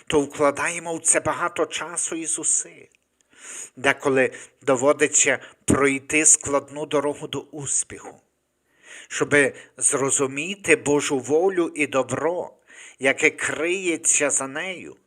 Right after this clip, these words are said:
також потрібен час і зусилля.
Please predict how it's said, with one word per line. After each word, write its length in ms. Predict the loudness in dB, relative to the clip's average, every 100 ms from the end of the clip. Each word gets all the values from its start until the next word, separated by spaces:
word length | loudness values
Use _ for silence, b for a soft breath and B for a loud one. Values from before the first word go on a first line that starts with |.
| _ b b b
також 500 | -6 -6 -4 -6 -4
потрібен 680 | -6 -6 -6 -10 -4 -4 -4
час 460 | -8 -6 2 2 2
і 60 |
зусилля. 800 | -2 0 2 2 0 -12 -16 -18